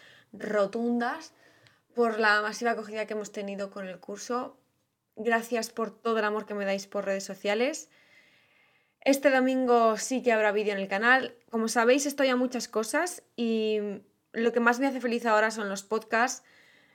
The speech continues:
eh, libros, cursos y charlas. Sigo en YouTube, seguiré en YouTube, pero a lo mejor en vez de con cuatro vídeos al mes, con dos o tres, porque tampoco creo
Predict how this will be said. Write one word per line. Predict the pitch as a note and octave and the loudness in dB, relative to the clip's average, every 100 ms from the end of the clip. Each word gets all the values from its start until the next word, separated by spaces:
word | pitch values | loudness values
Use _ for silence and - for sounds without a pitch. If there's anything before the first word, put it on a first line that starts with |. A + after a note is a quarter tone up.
| _ _ - | _ _ 2
eh, | A3 G#3 G#3 G3 | 4 4 4 2
libros, | A3 A#3+ A#3 A#3+ A#3+ A#3+ - | 2 4 6 6 6 4 -4
cursos | _ - B3 A#3+ - A3+ A#3 - | _ 2 2 4 -2 -2 -2 -6
y | - G#3 | -10 -6
charlas. | A#3 A3 A3 B3+ F#4 - - _ _ _ _ _ _ _ _ _ - | -2 0 2 0 -2 -10 -18 _ _ _ _ _ _ _ _ _ -8
Sigo | - C#4+ D4 | 0 4 6
en | C4 | 4
YouTube, | A#3+ A#3 C4+ D4 | 4 6 4 4
seguiré | B3 A3 A3 | 2 2 4
en | B3 | 2
YouTube, | A3 A3+ C#4+ C#4 | 0 0 -2 -2
pero | A3 C4+ | 0 2
a | A3+ | 0
lo | F#3+ | -2
mejor | G3 A3+ A#3+ G3 | -4 -4 -4 -6
en | G3+ | -4
vez | |
de | G#3 | -2
con | A3+ A3+ | -2 -2
cuatro | A3+ A3+ A3 | -2 -2 -4
vídeos | A3 G#3+ | -4 -4
al | G3 | -6
mes, | F#3+ A3 B3+ | -6 -6 -6
con | G3+ | -8
dos | G3 A3 | -6 -6
o | G3+ | -6
tres, | F#3+ G#3+ D4+ - - - _ | -4 -4 -4 -10 -20 -20 _
porque | A3 A3+ | -6 -2
tampoco | A3 A3 B3+ D4 | -2 0 0 0
creo | C#4+ B3+ C4+ F4+ | 2 4 4 0